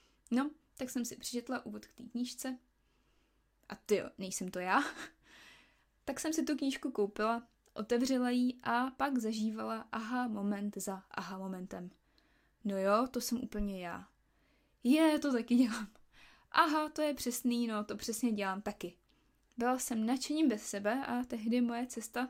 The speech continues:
zjišťování si o vysoké citlivosti více do větší hloubky začala, a to nejenom z knih. Zároveň jsem ale se svou vysokou citlivostí tolik nepracovala. Já jsem jela na vlně velký úlevy a potěšení, že konečně vím,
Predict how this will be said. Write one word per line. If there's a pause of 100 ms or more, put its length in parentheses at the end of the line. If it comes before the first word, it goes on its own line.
(140)
zjišťování
si
o
vysoké
citlivosti
více
do
větší
hloubky
začala, (520)
a
to
nejenom
z
knih. (540)
Zároveň
jsem
ale
se
svou
vysokou
citlivostí
tolik (100)
nepracovala. (460)
Já
jsem
jela
na
vlně
velký
úlevy
a
potěšení,
že
konečně
vím,